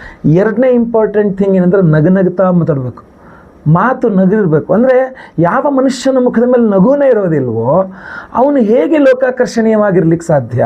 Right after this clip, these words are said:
ಅವ್ನು ನಗುನಗುತ್ತಾ ಇದ್ದಾಗ ಜನ ಹೆಚ್ಚು ಅವನ ಹತ್ರ ಆಕರ್ಷಿತರಾಗ್ತಾರೆ. ಎಂಥ ಮುಂಗೋಪಿಯಾಗಿರ್ಲಿ, ಬೇಕಾದ್ರೆ ಎಂಥ ಸಿಡುಕಾಗಿರ್ಲಿ, ಅವನೊಂದು ಎರಡು ನಿಮಿಷ ನಗಾಡಿದ್ರೆ ಅವ್ನು ತುಂಬ ಚೆನ್ನಾಗಿ ಕಾಣ್ತಾನೆ. ಅವ್ನು ಸಿಡುಕು ಮಾಡ್ಬೇಕಾದ್ರೆ ಅವ್ನ ಮುಖ ನೋಡೋಕ್ಕೆ ನಂಗೆ ಅಸಹ್ಯ ಆಗತ್ತೆ, ಅವ್ನ ಮುಖ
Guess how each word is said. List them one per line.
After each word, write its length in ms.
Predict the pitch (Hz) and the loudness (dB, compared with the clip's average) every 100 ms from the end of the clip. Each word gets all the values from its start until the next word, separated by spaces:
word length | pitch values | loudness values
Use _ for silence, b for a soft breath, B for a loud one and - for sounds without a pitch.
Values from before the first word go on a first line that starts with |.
| - 110 - B B B | -2 -6 -12 B B B
ಅವ್ನು 200 | 233 226 | 0 2
ನಗುನಗುತ್ತಾ 560 | 190 190 247 233 226 226 | 2 2 2 0 0 0
ಇದ್ದಾಗ 400 | 202 147 156 175 | 0 0 0 0
ಜನ 260 | 170 170 233 214 | 0 0 0 0
ಹೆಚ್ಚು 260 | 180 - | -2 0
ಅವನ 140 | 196 175 | -2 0
ಹತ್ರ 160 | 170 180 | -2 -2
ಆಕರ್ಷಿತರಾಗ್ತಾರೆ. 1080 | 143 175 160 147 143 135 139 - - - - | -2 -4 -4 -2 -4 -2 -4 -6 -10 -20 -6
ಎಂಥ 360 | 156 180 247 247 247 262 | -2 0 -2 -2 -2 0
ಮುಂಗೋಪಿಯಾಗಿರ್ಲಿ, 920 | 220 233 220 226 233 220 202 185 185 | 2 2 2 0 2 0 0 0 0
ಬೇಕಾದ್ರೆ 320 | 170 175 190 | 0 0 0
ಎಂಥ 260 | 170 190 196 226 | 0 -2 -2 -4
ಸಿಡುಕಾಗಿರ್ಲಿ, 720 | - 190 190 214 185 165 143 | 0 -2 0 0 0 0 0
ಅವನೊಂದು 540 | - - - 240 254 | -4 -12 -2 0 2
ಎರಡು 220 | 233 233 | 0 0
ನಿಮಿಷ 200 | 226 247 277 | 0 0 0
ನಗಾಡಿದ್ರೆ 340 | 247 233 233 220 | 0 0 0 2
ಅವ್ನು 140 | 208 | 0
ತುಂಬ 220 | - 202 | 0 0
ಚೆನ್ನಾಗಿ 320 | 233 202 190 190 | 0 0 -2 -2
ಕಾಣ್ತಾನೆ. 580 | 160 131 - - - - B B B B | -4 -6 -10 -12 -18 -20 B B B B
ಅವ್ನು 160 | 226 | -2
ಸಿಡುಕು 300 | 226 262 269 | 0 0 -2
ಮಾಡ್ಬೇಕಾದ್ರೆ 400 | 254 240 240 240 226 | -2 0 2 2 2
ಅವ್ನ 200 | 180 147 | 0 -2
ಮುಖ 160 | 151 | 0
ನೋಡೋಕ್ಕೆ 440 | 240 233 226 226 208 | 0 0 0 0 0
ನಂಗೆ 180 | 185 | 0
ಅಸಹ್ಯ 260 | 165 165 180 | 0 0 0
ಆಗತ್ತೆ, 300 | 170 147 147 | 0 -2 -2
ಅವ್ನ 120 | 135 | -2
ಮುಖ 160 | 139 | -2